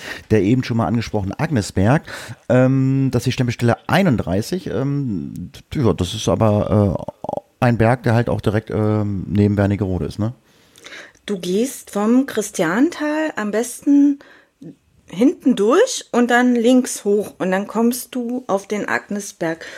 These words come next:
Speaker 2: Und wenn du da auf die höchste Stelle gehst, dann kannst du auf das Schloss runtergucken.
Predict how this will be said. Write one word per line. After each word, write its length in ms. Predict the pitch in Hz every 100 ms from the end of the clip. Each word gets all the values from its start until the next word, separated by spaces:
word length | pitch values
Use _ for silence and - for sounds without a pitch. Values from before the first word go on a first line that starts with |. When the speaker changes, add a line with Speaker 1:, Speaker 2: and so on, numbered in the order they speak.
| - -
Speaker 2:
Und 240 | 190 190
wenn 160 | 202 226
du 100 | 233
da 500 | 214 196 202 226 226
auf 220 | - 202
die 160 | - 190
höchste 400 | 202 285 - 349
Stelle 400 | - 254 311 311
gehst, 600 | 240 214 180 180 - -
dann 280 | 185 185 185
kannst 500 | - 202 269 - -
du 300 | 240 302 -
auf 240 | - 254
das 300 | - 277 269
Schloss 460 | - 208 240 - -
runtergucken. 880 | 156 214 233 220 220 - 175 175